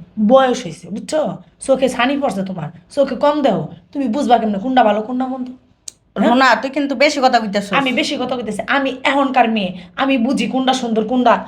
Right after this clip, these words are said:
Speaker 1: মন্দ, বুঝতে পারছো? মেয়ে খুব সুন্দর।
Speaker 2: আচ্ছা, তুই কি সংসার করে খাবি না আমার ছেলে কর? বুঝলাম না কিছু।
Speaker 1: তোমার ছেলে রাস্তা দা আইতে আইতে তুমি কত কয়টা মেয়ে পছন্দ করছে? ওই,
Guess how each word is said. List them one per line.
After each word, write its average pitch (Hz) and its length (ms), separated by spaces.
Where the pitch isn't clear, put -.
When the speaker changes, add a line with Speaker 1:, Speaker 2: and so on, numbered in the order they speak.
Speaker 1:
মন্দ, 254 140
বুঝতে 285 180
পারছো? 320 220
মেয়ে 320 200
খুব 359 100
সুন্দর। 254 300
Speaker 2:
আচ্ছা, 247 240
তুই 339 180
কি 277 60
সংসার 294 320
করে 269 200
খাবি 311 180
না 233 100
আমার 220 220
ছেলে 339 280
কর? 311 100
বুঝলাম 247 480
না 196 120
কিছু। 196 200
Speaker 1:
তোমার 269 200
ছেলে 302 200
রাস্তা 277 220
দা 233 140
আইতে 277 200
আইতে 247 220
তুমি 247 140
কত 254 120
কয়টা 254 240
মেয়ে 233 220
পছন্দ 226 240
করছে? - 220
ওই, 254 80